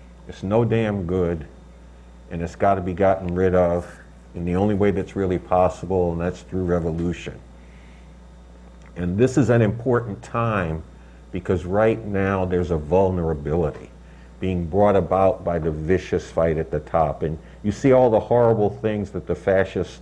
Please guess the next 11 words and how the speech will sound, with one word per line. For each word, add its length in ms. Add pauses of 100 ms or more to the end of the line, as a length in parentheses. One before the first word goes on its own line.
in 120
the 60
Republican 600
Party 480
and 120
Donald 380
Trump 300 (640)
are 380 (280)
doing 400
right 300
now. 340